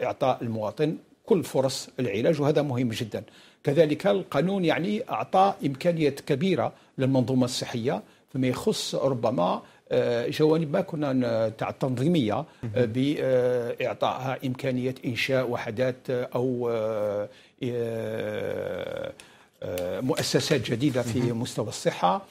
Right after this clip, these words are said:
Speaker 1: آه، كذلك في الم-، آه، من، آه، من ناحية نتاع ال-، لوب-، آه، ال-، يعني، آه،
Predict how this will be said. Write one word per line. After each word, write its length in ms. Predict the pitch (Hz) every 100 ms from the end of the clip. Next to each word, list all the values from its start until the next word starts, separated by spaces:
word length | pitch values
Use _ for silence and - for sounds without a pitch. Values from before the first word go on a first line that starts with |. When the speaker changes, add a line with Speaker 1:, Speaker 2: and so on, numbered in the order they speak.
| - -
Speaker 1:
آه، 300 | 131 127 127
كذلك 680 | 123 - 139 151 135 - 139
في 60 | 135
الم-، 160 | 131
آه، 640 | 131 156 131 131 123 120 120
من، 200 | 127 131
آه، 220 | 131 120
من 180 | 117 123
ناحية 500 | 127 - 127 139 - - 123
نتاع 480 | 123 123 143 98
ال-، 800 | 117 127 120 117 113 113 107 104 - _ _ _ 127
لوب-، 220 | 123 180
آه، 320 | 123 117 113
ال-، 920 | 107 110 110 107 101 98 98 104 -
يعني، 420 | 104 117 110 117 135
آه، 160 | 110